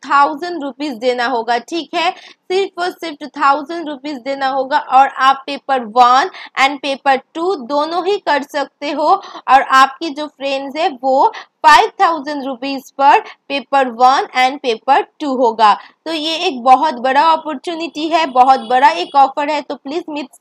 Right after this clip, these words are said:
मिस मत कीजिए। थर्ड अगस्त से,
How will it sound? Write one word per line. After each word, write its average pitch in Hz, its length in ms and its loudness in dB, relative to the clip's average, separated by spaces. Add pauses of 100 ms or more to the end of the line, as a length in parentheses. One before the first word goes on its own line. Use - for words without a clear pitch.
मिस 269 420 -8
मत 294 240 -8
कीजिए। 277 420 -6 (340)
थर्ड - 320 2
अगस्त 277 460 0
से, 302 160 -4